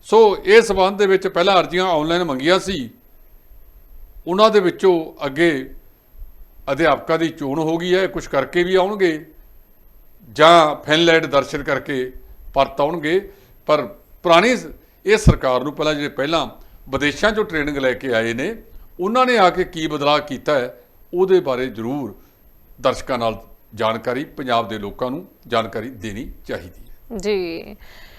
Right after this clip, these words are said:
Speaker 2: ਢਿੱਲੋਂ ਸਾਹਿਬ, ਸਵੇਰ ਦੀਆਂ ਚਰਚਾਵਾਂ ਬਣੀਆਂ ਹੋਈਆਂ ਨੇ, ਪੰਜਾਬ ਭਾਜਪਾ ਦੇ ਜਿਹੜੇ ਪ੍ਰਧਾਨ ਨੇ ਸੁਨੀਲ ਜਾਖੜ, ਉਹਨਾਂ ਦੇ ਅਸਤੀਫੇ ਦੀਆਂ। ਹੁਣ ਕਹਿੰਦੇ ਕਿ ਪਿੱਛੇ ਜੇ ਮਾਨਯੋਗ ਪ੍ਰਧਾਨ ਮੰਤਰੀ ਨਰਿੰਦਰ ਮੋਦੀ ਹੋਰਾਂ ਨੂੰ ਮਿਲ ਕੇ ਆਏ ਸੀ, ਅਸਤੀਫੇ ਦੀ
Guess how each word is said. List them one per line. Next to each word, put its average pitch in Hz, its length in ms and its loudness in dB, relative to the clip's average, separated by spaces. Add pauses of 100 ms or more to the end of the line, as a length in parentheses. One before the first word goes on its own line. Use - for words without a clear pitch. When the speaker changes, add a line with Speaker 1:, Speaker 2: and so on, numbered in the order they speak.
(180)
Speaker 2:
ਢਿੱਲੋਂ 285 160 2
ਸਾਹਿਬ, 311 260 4
ਸਵੇਰ 247 400 4
ਦੀਆਂ 254 280 -2
ਚਰਚਾਵਾਂ 220 500 0
ਬਣੀਆਂ 214 280 -2
ਹੋਈਆਂ 208 340 -4
ਨੇ, 214 200 -2
ਪੰਜਾਬ 202 540 2
ਭਾਜਪਾ 196 500 2
ਦੇ 185 120 -2
ਜਿਹੜੇ 190 180 -2
ਪ੍ਰਧਾਨ 185 420 -2
ਨੇ 185 140 -6
ਸੁਨੀਲ 202 400 -6
ਜਾਖੜ, 190 400 -4 (120)
ਉਹਨਾਂ 254 300 0
ਦੇ 233 140 0
ਅਸਤੀਫੇ 190 400 -10
ਦੀਆਂ। 160 220 -14 (140)
ਹੁਣ 196 100 -6
ਕਹਿੰਦੇ 233 340 -2
ਕਿ 262 220 -10
ਪਿੱਛੇ - 320 -12
ਜੇ 202 340 -6 (460)
ਮਾਨਯੋਗ 226 400 2
ਪ੍ਰਧਾਨ 214 500 0
ਮੰਤਰੀ 202 280 -6
ਨਰਿੰਦਰ 185 380 -6
ਮੋਦੀ 180 280 -8
ਹੋਰਾਂ 185 220 -6
ਨੂੰ 196 100 -8
ਮਿਲ 170 200 -6
ਕੇ 233 160 -4
ਆਏ 214 120 -2
ਸੀ, 226 220 -6
ਅਸਤੀਫੇ 190 400 -8
ਦੀ 214 160 -10